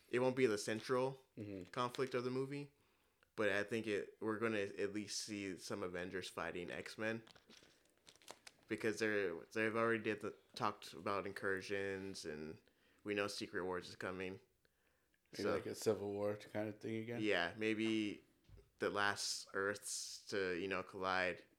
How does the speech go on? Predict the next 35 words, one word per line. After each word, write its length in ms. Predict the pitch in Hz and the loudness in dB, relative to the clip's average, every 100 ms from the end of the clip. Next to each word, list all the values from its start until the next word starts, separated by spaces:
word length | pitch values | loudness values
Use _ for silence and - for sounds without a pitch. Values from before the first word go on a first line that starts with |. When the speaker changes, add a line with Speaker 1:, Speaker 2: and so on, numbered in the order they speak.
| _ | _
Speaker 1:
'Cause 120 | 120 | -4
in 80 | 113 | -2
the 60 | 110 | 0
comic 300 | 113 113 - | 2 0 0
book, 180 | 104 | -2
they 100 | 95 | 0
had 200 | 95 95 | -2 -2
that 280 | 87 82 76 - _ _ - | -2 -6 -6 -14 _ _ -16
w-, 160 | - - - - - | -16 -16 -20 -16 -4
last 280 | 92 90 - | 0 0 -2
issue 280 | 95 - 95 | -6 -4 -4
where 200 | 90 85 | -2 -4
it's 240 | 98 95 | -4 -4
Speaker 2:
Mm-hmm. 80 | 92 95 _ _ _ | -6 -8 _ _ _
Speaker 1:
the 60 | - | -14
two 140 | 101 | -8
univer-, 300 | 98 95 87 - - | -4 -2 -2 -4 -12
the 60 | |
two 380 | - 120 107 98 - | -4 0 0 -2 -6
hero 200 | 127 110 | -2 0
teams 220 | 98 104 92 | 0 -4 -8
were 60 | |
fighting 320 | - 95 90 | -2 0 0
each 140 | 87 92 | -6 -6
other. 240 | 90 90 - | -4 -4 -6
Speaker 2:
Yeah. 200 | 76 80 - - _ | -12 -12 -18 -20 _
Speaker 1:
So 180 | - 104 | -8 -4
what 120 | 98 92 | 0 -2
if 100 | 95 | -2
they 120 | 92 | -6
do 420 | 95 98 95 92 - _ _ _ _ _ _ - | -2 -2 -2 -4 -10 _ _ _ _ _ _ -12
a 60 | 85 | -8
Secret 340 | 113 - 95 | -8 -6 -4
Wars 380 | 92 90 92 90 | 0 0 0 -4
slash 540 | - - 92 90 - | -8 -6 -4 -4 -8